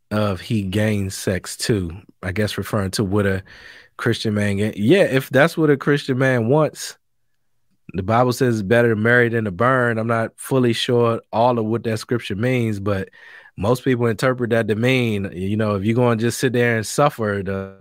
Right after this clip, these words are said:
don't suffer. Make something happen. Um,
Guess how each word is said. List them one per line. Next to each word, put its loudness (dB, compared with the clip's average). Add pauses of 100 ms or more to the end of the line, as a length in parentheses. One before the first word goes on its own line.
don't -2
suffer. -2 (760)
Make -2
something -2
happen. -4 (800)
Um, -4